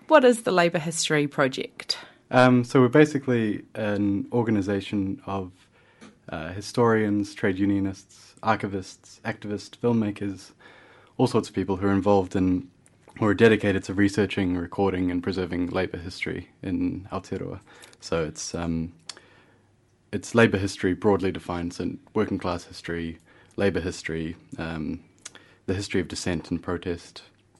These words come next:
Speaker 1: Ah, okay.
Speaker 2: And in the kind of tradition of people's history or history from the bottom up. Yeah.
Speaker 1: Right.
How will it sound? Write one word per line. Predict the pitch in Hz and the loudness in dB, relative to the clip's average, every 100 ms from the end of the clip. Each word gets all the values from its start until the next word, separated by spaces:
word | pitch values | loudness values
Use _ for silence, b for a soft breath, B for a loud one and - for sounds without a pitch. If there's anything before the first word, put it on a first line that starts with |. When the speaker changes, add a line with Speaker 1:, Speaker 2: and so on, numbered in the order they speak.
| - | -12
Speaker 1:
Ah, | 143 135 170 | -8 -6 -8
okay. | 208 196 | -8 -4
Speaker 2:
And | 151 - - - - b b b b b b - - 92 - | -4 -2 -4 -10 -20 b b b b b b -20 -14 -14 -6
in | 123 107 | 0 2
the | 101 | 2
kind | 98 | -2
of | 87 | -2
tradition | 104 92 95 | -2 -4 -4
of | 87 - | -6 -4
people's | 101 95 - | -6 -6 -12
history | 85 - 90 90 | -14 -10 -10 -8
or | 85 | -10
history | 98 - 90 | -10 -8 -8
from | - - | -8 -10
the | |
bottom | 82 82 85 | -8 -6 -6
up. | 80 - b b b _ _ | -8 -12 b b b _ _
Yeah. | 131 - _ _ _ _ | -20 -20 _ _ _ _
Speaker 1:
Right. | 180 120 - - - | 0 0 -2 -16 -18